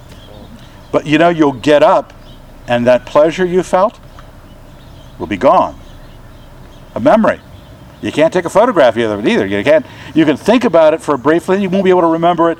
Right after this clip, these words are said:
Then you'll want to come over again so you can sit in them again. But you're never satisfied with what comes at you. The whole, all of history is passing through your senses and flushing out the other side.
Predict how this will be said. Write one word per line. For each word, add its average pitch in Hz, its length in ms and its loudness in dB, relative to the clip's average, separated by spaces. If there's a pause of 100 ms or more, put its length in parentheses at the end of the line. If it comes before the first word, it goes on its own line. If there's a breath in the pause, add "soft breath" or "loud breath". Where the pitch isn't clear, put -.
(140 loud breath)
Then 196 100 0
you'll 214 120 2
want 208 120 4
to 202 80 -2
come 190 120 0
over 170 240 0
again 160 200 -2
so 160 120 -10
you - 20 -8
can 135 100 -4
sit 156 200 -4
in 135 80 -6
them 127 100 0
again. 117 380 -2 (880)
But 165 160 0 (240)
you're 170 140 0
never 208 300 2
satisfied 139 800 0
with 127 160 -6
what 151 240 0 (300)
comes 185 280 -4
at 208 280 -2
you. 101 120 -6 (300 loud breath)
The 139 140 2
whole, 202 400 0
all 208 240 4
of 214 100 -2
history 131 480 -2 (180 loud breath)
is 147 140 -2
passing 175 460 -4
through 196 160 -4
your 220 140 -2
senses 151 460 -2 (200 loud breath)
and 101 160 -8
flushing 170 500 -4
out 196 160 -2
the 202 80 -2
other 208 160 2
side. 147 420 -2